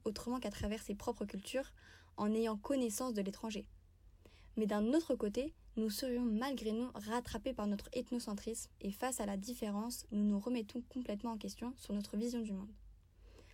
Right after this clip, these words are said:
Mais alors, le monde existe-t-il réellement sans nos cultures ? L'enjeu reposera sur cette quête du monde. Finalement, pour voir le monde, il faudrait se détacher du nôtre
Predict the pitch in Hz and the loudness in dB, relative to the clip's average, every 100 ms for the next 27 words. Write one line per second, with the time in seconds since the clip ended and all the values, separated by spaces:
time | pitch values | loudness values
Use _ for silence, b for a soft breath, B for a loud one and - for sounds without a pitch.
0 | B 220 214 202 196 196 202 285 254 220 | B 0 2 4 4 4 2 4 2 2
1 | 208 - 240 202 202 202 226 320 B B | -2 2 2 4 4 4 4 0 B B
2 | - 240 226 214 214 - 320 - - - | -2 2 2 0 -2 0 0 -2 -20 -20
3 | - - 226 247 311 226 220 233 269 240 | -6 2 4 6 4 4 2 2 0 0
4 | 208 202 262 247 208 196 185 - b b | -2 0 -2 0 0 0 -2 -8 b b
5 | b b - 294 254 214 196 196 220 254 | b b 2 4 6 4 2 2 2 4
6 | 294 226 214 214 202 196 220 214 226 214 | 6 6 4 4 2 2 0 2 2 2
7 | 220 220 269 226 226 277 - | 2 0 0 0 2 0 -2